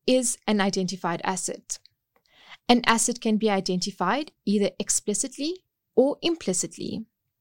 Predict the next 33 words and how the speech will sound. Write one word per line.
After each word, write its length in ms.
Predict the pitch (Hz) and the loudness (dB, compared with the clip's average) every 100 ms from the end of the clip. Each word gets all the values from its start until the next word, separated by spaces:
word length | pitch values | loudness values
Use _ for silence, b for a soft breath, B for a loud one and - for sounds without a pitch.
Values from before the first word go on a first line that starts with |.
| _ _ b b b b b - | _ _ b b b b b 2
In 160 | 277 269 | 4 4
these 240 | 254 370 | 2 0
scenarios, 680 | - 233 190 190 170 180 185 - | 2 4 4 2 2 0 -2 -4
we 140 | 208 233 | 0 2
would 240 | 180 240 | 2 0
expect 560 | 330 - - 180 185 - - | 0 -2 -2 -2 -4 -8 -2
a 100 | 240 | -2
contractual 680 | 240 254 240 294 302 339 | -2 -6 -2 -2 0 -2
agreement 680 | 311 202 190 208 175 190 - - | -4 -4 0 2 2 -2 -6 -4
to 120 | 247 | -2
have 280 | 196 208 220 | 0 -2 -2
been 180 | 302 294 | -2 -2
entered 300 | 202 202 220 | 0 0 0
into 320 | - 190 180 | -2 -2 -2
between 360 | 185 196 - 185 | -4 -4 -2 -2
the 60 | 180 | -2
parties, 640 | 175 180 - 302 359 - b b b b | -4 -4 -4 -4 -2 -4 b b b b
which 220 | 302 - - | 2 2 2
explicitly 680 | - - - 262 254 247 240 | 2 4 2 0 0 -2 -2
set 260 | 208 226 220 190 | 0 0 0 0
out 320 | 190 185 - _ | 0 -2 -6 _
the 140 | - - | 0 2
assets 520 | 196 - 190 - - _ | 2 0 -2 -2 -4 _
which 240 | 190 208 185 | 0 0 2
would 180 | 190 | 0
be 80 | 185 | -2
used. 640 | 170 202 165 - - - - _ _ _ _ _ _ | -4 -2 -2 -2 -6 -6 -14 _ _ _ _ _ _
Seeing 340 | - - 330 381 | 2 2 2 2
that 180 | 349 - - | 0 0 0
typically 680 | 311 285 262 190 175 185 - | 0 0 -2 -2 -2 -4 -4
the 80 | 233 | -4
power 320 | 254 254 339 | 2 2 2
purchaser 720 | - 226 - 196 - 180 185 | 0 0 0 -2 -2 -2 -4